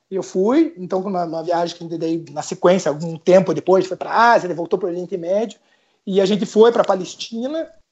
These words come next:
e daí também sempre, é, pô, viajando, né, daquele jeito aí que, que vocês também viajam, fazendo couchsurfing, interagindo,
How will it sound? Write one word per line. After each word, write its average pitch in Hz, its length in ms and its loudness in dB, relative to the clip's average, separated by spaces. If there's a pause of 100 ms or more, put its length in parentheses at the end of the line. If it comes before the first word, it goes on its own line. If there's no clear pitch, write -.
(760)
e 180 320 -6
daí 196 140 6
também 233 320 4
sempre, 247 480 2 (260)
é, 165 400 2 (320)
pô, 330 80 4 (800)
viajando, 302 460 6
né, 208 100 -6
daquele 262 300 -6
jeito 240 260 -4
aí 196 100 -6
que, 196 220 -8 (220)
que - 80 -20
vocês 196 280 -6
também 214 260 -6
viajam, 214 580 2
fazendo 180 240 -14
couchsurfing, 208 640 -4
interagindo, 190 840 -6